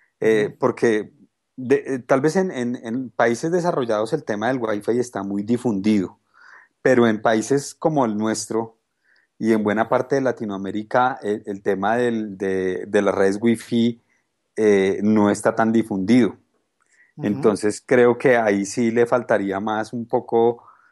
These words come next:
Speaker 1: Eh, eh, trabajar en ese sentido. Te decía yo incluso, eh, eh, un poco mi experiencia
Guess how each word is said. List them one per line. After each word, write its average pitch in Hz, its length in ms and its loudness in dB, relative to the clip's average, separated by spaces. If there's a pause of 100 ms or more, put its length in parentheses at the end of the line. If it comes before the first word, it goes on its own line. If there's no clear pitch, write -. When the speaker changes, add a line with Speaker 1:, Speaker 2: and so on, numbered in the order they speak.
(140)
Speaker 1:
Eh, 107 520 2
eh, 98 60 4
trabajar 101 560 2
en 104 100 -6
ese 113 180 -6
sentido. 107 460 -6 (420)
Te 143 100 2
decía 127 360 4
yo 147 160 2
incluso, 156 600 2
eh, 120 360 -2
eh, 113 220 -2
un 110 100 -6
poco 131 240 0
mi 143 140 2
experiencia 113 920 0